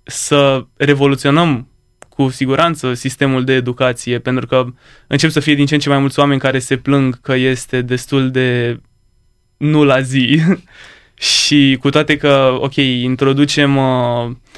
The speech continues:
table cu touchscreen și așa mai departe, nu consider că revoluționează chiar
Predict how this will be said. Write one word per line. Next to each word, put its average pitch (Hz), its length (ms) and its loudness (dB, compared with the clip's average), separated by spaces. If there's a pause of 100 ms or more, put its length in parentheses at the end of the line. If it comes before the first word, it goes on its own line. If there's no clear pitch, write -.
(720)
table 139 840 2 (100)
cu 131 540 0
touchscreen 135 580 0
și 123 100 -4
așa 135 180 -2
mai 135 180 2
departe, 131 480 -2
nu 139 100 2
consider 143 440 0
că 139 140 0
revoluționează 127 840 -2 (760)
chiar 139 540 2